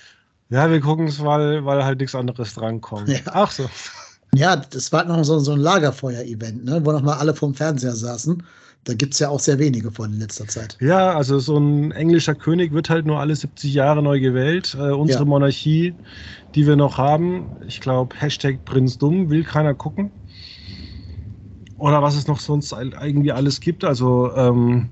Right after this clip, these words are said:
Speaker 1: ja, wir sind da zum Glück in Deutschland fein raus. Ähm, dafür gucken sich bei uns eine Million <laughs> Menschen die Oktoberfesteröffnung an.
Speaker 2: <laughs> Ja, gut, das ist nochmal ein ganz anderes Thema.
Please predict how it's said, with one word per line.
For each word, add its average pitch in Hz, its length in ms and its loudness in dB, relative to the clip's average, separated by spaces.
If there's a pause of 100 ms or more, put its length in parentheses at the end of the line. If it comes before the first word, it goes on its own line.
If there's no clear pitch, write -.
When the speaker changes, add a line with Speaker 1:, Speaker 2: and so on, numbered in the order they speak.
(100)
Speaker 1:
ja, 120 220 4
wir 127 100 4
sind 147 160 2
da 135 200 4
zum 127 180 -4
Glück 135 180 -4
in 135 100 2
Deutschland 127 500 0
fein 123 260 2
raus. 123 540 -2 (760)
Ähm, 135 720 4 (400)
dafür 139 220 4
gucken 165 220 -2
sich 147 220 -2
bei 131 80 0
uns 143 260 2
eine 135 280 2
Million 135 320 2
<laughs> - 80 -2
Menschen 123 680 0 (420)
die 127 140 -4
Oktoberfesteröffnung 107 1160 -8
an. 92 180 -10 (400)
Speaker 2:
<laughs> - 80 -2 (1500)
Ja, 127 180 0
gut, 110 220 -10
das 110 100 -6
ist 117 60 -6
nochmal 123 180 -2
ein 123 40 -6
ganz 123 160 -8
anderes 117 320 -4
Thema. 123 380 -4